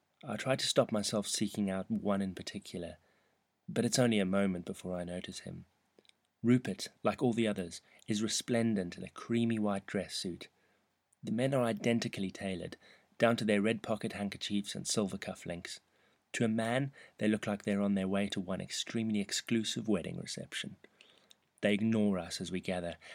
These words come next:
and continue to mingle amongst themselves. They help themselves to drinks, mostly of the sparkling variety, from an immaculately laid out side table where Wilfred is in attendance.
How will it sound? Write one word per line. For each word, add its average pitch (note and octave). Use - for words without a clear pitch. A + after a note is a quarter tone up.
and G#2+
continue A#2+
to A2
mingle G#2
amongst F2+
themselves. E2+
They G2+
help G2+
themselves G#2
to A2+
drinks, G2+
mostly A#2+
of G2
the F#2+
sparkling A2+
variety, F2+
from A#2
an A2+
immaculately A#2+
laid G#2
out G2
side F#2+
table F2+
where G2+
Wilfred G#2
is F2+
in F#2
attendance. F2+